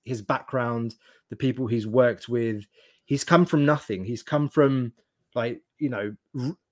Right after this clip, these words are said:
grassroots football in Sevilla. People like Monchi dug him out. Like, people see, have seen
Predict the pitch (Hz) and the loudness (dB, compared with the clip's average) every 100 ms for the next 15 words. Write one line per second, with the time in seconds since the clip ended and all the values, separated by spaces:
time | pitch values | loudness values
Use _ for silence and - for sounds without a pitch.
0 | 135 120 139 147 139 - 139 139 131 - | -10 0 6 8 6 2 2 4 2 -6
1 | - 151 139 135 120 120 113 131 113 123 | 0 2 2 0 0 -2 -4 -4 0 0
2 | 117 110 104 _ _ _ _ _ _ _ | 0 -2 -4 _ _ _ _ _ _ _
3 | _ _ _ - 143 160 131 - 127 139 | _ _ _ 2 2 4 4 2 0 0
4 | 143 - 135 127 113 - _ - 110 135 | -2 -2 -2 -2 -4 -10 _ -6 0 0
5 | - 131 123 120 113 113 - 92 - - | 0 -4 -2 -2 -2 -4 -8 -14 -10 -4
6 | 151 135 - - 151 143 113 - 151 143 | -4 -2 -6 0 0 0 -6 -2 2 2
7 | 123 | 0